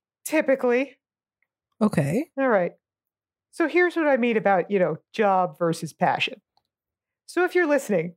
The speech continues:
Speaker 1: and you are a tad squeamish and not a ghoul like I am, you may want to skip ahead a minute or two. As I explained to Amy and all of you, uh, the inventory of, uh, we'll say, goods that were found in Ed Gein's home upon his arrest.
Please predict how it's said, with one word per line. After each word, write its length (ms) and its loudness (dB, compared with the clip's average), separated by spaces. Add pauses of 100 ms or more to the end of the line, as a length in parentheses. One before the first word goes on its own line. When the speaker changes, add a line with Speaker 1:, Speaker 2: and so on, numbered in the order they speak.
Speaker 1:
and 140 0
you 140 4
are 120 2
a 60 -4
tad 300 0
squeamish 440 0
and 80 4
not 140 4
a 40 -6
ghoul 240 2
like 200 0
I 200 2
am, 160 -2 (260)
you 120 -2
may 180 2
want 240 2
to 60 -10
skip 240 0
ahead 320 0
a 40 -2
minute 300 0
or 100 -2
two. 320 0 (360)
As 120 -2
I 100 4
explained 400 0
to 120 2
Amy 240 2
and 80 2
all 160 2
of 100 -4
you, 280 0 (320)
uh, 280 2
the 220 -2
inventory 840 0
of, 360 0
uh, 320 2
we'll 100 0
say, 220 0
goods 460 0 (380)
that 220 2
were 120 2
found 640 0
in 180 0
Ed 180 2
Gein's 300 -2
home 260 2
upon 340 0
his 180 -2
arrest. 520 0